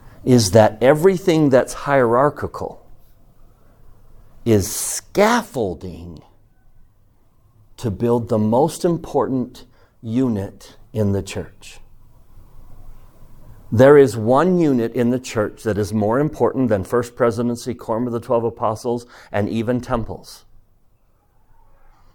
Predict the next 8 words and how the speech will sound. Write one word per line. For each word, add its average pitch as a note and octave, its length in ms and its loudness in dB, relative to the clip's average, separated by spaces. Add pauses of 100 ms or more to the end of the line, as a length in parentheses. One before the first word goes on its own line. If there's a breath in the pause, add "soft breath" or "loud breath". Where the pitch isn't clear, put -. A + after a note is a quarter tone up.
(140)
Everything D#3+ 1000 2
here, A2+ 480 -4
everything G3 960 2
under F#3 500 4
hierarchical E3+ 920 2
priesthood D#3+ 680 -4 (1200)
is D3+ 320 0
scaffolding. C3 880 -6